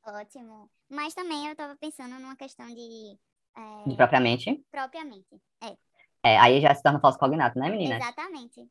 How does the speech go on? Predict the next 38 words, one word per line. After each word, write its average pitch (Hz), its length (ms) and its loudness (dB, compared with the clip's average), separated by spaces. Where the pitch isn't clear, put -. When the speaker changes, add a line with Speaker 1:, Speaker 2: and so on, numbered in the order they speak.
Speaker 1:
Também 240 220 -20
poderia 233 280 -12
acontecer 254 320 -20
isso. 294 240 -20
Speaker 2:
É, 107 100 -2
mas 113 140 -2
nesse 120 140 -6
caso 131 220 6
é 131 100 6
como 147 140 0
se - 60 -10
fosse 151 140 0
uma 135 80 0
substituição 143 540 -4
realmente 147 400 0
para 131 300 4
o 139 180 -4
very. 104 460 0
Speaker 1:
Ok. - 260 -20
Speaker 2:
Aí 113 120 0
se-, 131 140 -4
aí 127 120 2
no 135 60 -2
caso 131 160 4
seria, 127 260 6
"That's 160 200 4
a 214 60 4
very, 170 460 4
that's 135 280 0
a 127 80 2
very 143 220 2
good 143 140 0
idea", 131 440 0
for 113 100 -2
example. 110 360 -6
Speaker 1:
That's - 180 -12
a 254 60 -18
proper 240 320 -20